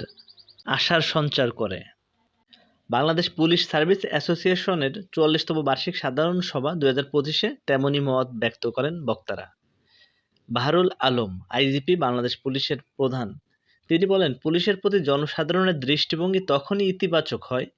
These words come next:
যখন তারা দেখে এই বাহিনীটি কেবল আইন প্রয়োগ করছে না, বরং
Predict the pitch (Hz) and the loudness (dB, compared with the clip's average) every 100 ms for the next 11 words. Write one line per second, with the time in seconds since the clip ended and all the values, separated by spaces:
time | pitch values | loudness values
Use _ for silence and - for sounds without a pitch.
0 | _ - - _ 123 139 139 190 180 - | _ -20 -20 _ -4 -2 0 -2 -2 -8
1 | _ _ - _ - 131 139 120 123 - | _ _ -20 _ 0 2 2 2 0 0
2 | 139 135 127 127 165 165 165 160 - 123 | 0 2 0 -2 -2 0 0 -2 -2 -2
3 | 139 151 156 147 139 139 - 139 - 131 | 0 0 0 4 4 2 0 0 0 -2
4 | 107 85 _ _ 123 131 | -4 -8 _ _ -2 -2